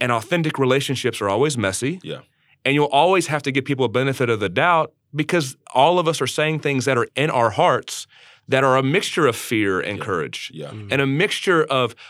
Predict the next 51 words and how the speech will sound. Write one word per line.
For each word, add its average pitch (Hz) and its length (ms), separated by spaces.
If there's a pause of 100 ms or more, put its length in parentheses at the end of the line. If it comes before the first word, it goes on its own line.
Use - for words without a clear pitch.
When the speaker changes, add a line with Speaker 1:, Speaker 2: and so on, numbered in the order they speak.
(100)
Speaker 1:
of 120 140
hate 123 320
and 107 160
love. 95 260
And 131 120
a 135 40
mi-, 160 200
like, 143 200
we're 151 140
all 175 220
these 165 180
weird, 151 480
complicated 139 640
beings. 113 540
Speaker 2:
Yeah. 73 100 (440)
Speaker 1:
And 135 80
so 143 480
for - 220
people 170 240
having 139 240
these 113 100
conversations, 110 880 (380)
it's 170 220
okay 160 720 (220)
to - 160
say 135 280
things 180 440
and 143 120
go, 131 280
"I 165 120
don't 294 140
even 196 220
know 165 160
if 151 120
I 143 120
think 151 260
this 139 220
is 98 80
true 139 260
yet." 90 300 (180)
Speaker 2:
Mm. 85 520 (260)
Speaker 1:
I 180 100
just 285 140
gotta 226 160
say 208 200
this 196 160
out 156 160
loud 139 220
to 120 80
somebody. 208 640
Speaker 2:
Yeah, 78 240